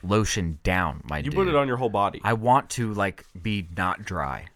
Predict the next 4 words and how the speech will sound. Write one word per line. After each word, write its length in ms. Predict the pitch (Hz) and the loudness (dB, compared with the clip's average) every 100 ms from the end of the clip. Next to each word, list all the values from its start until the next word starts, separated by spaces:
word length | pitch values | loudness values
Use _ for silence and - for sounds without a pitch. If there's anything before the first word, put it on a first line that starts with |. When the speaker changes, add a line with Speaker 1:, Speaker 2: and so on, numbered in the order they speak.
| _ _ _ _ _ - - - 196 208 - | _ _ _ _ _ -20 -20 -18 -16 -14 -2
Speaker 1:
And 520 | 127 127 135 120 - - - - - - | 2 4 4 2 -2 -8 -18 -18 -4 4
<laughs> 240 | - - - - - - - - - - - | 4 4 -8 -10 -8 -8 -8 -12 -16 -14 2
this 280 | 139 208 | 8 8
shit, 580 | - - 170 143 127 - | 8 4 6 8 6 2